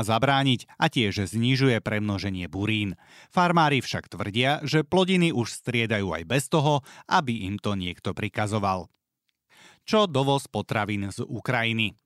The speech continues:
Členské štáty už minulý týždeň posunuli ďalej návrh, aby sa sprísnili pravidlá na bezcolný dovoz ukrajinských poľnohospodárskych produktov. Ak napríklad objem vybraných produktov, ako sú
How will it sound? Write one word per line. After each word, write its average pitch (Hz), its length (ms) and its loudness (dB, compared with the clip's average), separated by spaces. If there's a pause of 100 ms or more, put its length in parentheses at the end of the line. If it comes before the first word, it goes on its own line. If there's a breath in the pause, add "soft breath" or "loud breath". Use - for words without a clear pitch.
(400 loud breath)
Členské 170 480 2
štáty 123 400 0
už 113 320 -4
minulý 139 400 2
týždeň 131 400 2
posunuli 139 560 2
ďalej 123 320 2
návrh, 98 480 0
aby 151 160 0
sa 147 160 0
sprísnili 160 640 0
pravidlá 131 480 0
na 110 160 0
bezcolný 120 640 0
dovoz 117 320 2
ukrajinských 131 720 -2
poľnohospodárskych 95 1040 -6
produktov. 104 720 -2 (400 loud breath)
Ak 180 240 4
napríklad 123 640 2
objem 139 320 4
vybraných 113 560 0
produktov, 123 640 2
ako 107 240 -2
sú 110 160 -4